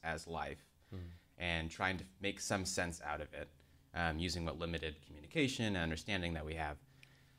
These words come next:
Speaker 1: Um, and then also this other strain of philosophy of personally thinking that life is a very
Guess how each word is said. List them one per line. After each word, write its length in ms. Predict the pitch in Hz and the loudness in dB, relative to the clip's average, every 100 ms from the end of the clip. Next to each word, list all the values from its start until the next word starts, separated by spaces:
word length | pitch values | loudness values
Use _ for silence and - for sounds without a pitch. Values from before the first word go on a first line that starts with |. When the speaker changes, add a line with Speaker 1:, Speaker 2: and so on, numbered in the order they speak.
| - | -4
Speaker 1:
Um, 360 | 90 85 82 82 | 2 4 4 2
and 160 | 110 113 | 4 8
then 240 | 113 107 | 10 10
also 340 | - 123 123 117 | 10 8 10 6
this 160 | 104 | 8
other 180 | 110 101 | 8 8
strain 300 | - 101 90 | 4 2 2
of 80 | 85 | 2
philosophy 580 | 87 82 - - 85 85 | 2 2 2 -2 0 4
of 300 | 85 82 80 - - - - - - - | 4 4 -4 -12 -20 -20 -20 -20 -20 2
personally 720 | - 151 151 107 82 80 82 - - | 10 10 10 4 4 2 0 -4 -8
thinking 420 | 92 82 85 82 | -4 -4 -2 0
that 300 | 80 82 82 - - - - | 2 2 2 -2 -8 -10 -2
life 300 | 90 95 - | 6 8 6
is 120 | 92 | 0
a 60 | 87 | 0
very 220 | 85 82 | 4 4